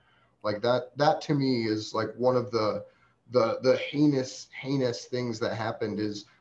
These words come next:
literally Julian had to insulate his window with books to stay warm in the middle of winter, in the middle of a pandemic, while they moved a bunch of covid positive patients into his wing of the prison.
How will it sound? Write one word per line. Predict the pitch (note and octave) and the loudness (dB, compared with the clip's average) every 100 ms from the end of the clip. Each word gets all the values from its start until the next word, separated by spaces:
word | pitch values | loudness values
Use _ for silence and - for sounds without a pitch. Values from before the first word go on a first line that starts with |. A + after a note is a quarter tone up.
| _ | _
literally | E3 F3 D#3 C3 | 6 8 6 4
Julian | A#2+ C#3 C#3+ C#3 | 2 0 2 2
had | C3 A#2+ | 0 -2
to | - | -2
insulate | C3+ C3 B2+ B2+ | -4 -2 0 0
his | A#2 G#2+ | 0 -2
window | A2+ B2 A#2+ | -2 2 2
with | G#2+ G2+ - G2 G2 | 0 -4 -8 -12 0
books | - - - - | 0 0 -14 -10
to | A#2 | -10
stay | - - G#2 | -8 -6 -6
warm | G2 G2 F#2+ - - _ _ _ _ _ - | -4 -6 -6 -10 -20 _ _ _ _ _ -6
in | A#2+ | -2
the | |
middle | A2 A#2+ B2 A#2 | 0 2 2 2
of | G2+ | 0
winter, | A2 A2+ G#2+ G2+ | -2 -2 -2 -4
in | G#2+ | -4
the | G#2 | -4
middle | G#2+ A2 A2 | -2 0 0
of | G#2+ | -2
a | G#2 | -6
pandemic, | A2 G2 G#2 G2+ G2+ G2+ _ _ _ _ | -6 -4 -4 -4 -6 -8 _ _ _ _
while | G#2+ B2+ B2+ B2+ | 0 4 8 8
they | B2+ A#2+ | 8 4
moved | A#2+ A#2+ A#2+ A2 A#2 | 2 2 0 -2 -4
a | G#2 | 0
bunch | A#2 A2+ A#2 | 2 2 0
of | A2 | -4
covid | - A#2 A2+ G#2+ | 2 2 2 -2
positive | A#2 G#2+ G#2 G#2+ G2 - | -2 -2 -2 -6 -8 -4
patients | G#2 G#2 - - G2 | -4 -4 -12 -10 -6
into | F#2+ | -6
his | G2+ G#2+ | -8 -10
wing | G2+ G2+ | -8 -8
of | F#2+ | -8
the | - | -12
prison. | - - | -14 -14